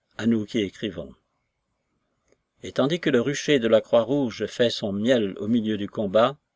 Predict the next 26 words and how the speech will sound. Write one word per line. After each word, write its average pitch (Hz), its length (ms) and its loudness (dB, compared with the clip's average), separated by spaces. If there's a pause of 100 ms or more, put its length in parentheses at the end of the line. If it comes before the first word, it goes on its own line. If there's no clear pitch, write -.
(480)
comme 117 200 4
les 113 180 4
abeilles 117 300 6
de 110 100 2
la 107 140 8
Bible 101 480 -2
dans 98 120 -4
la 104 100 0
gueule 107 280 2
du 104 140 -6
lion 95 260 -6
mort, 143 520 -6 (920)
tâchons 156 340 2
de 135 80 2
le 123 100 4
seconder, 107 680 0 (560)
et - 80 -8
que 131 100 0
notre 135 280 2
pensée 143 580 -2
aille, 135 460 0
à 110 120 -10
la 98 120 -2
suite - 300 -2
des 107 200 0
ambulances, 113 720 -4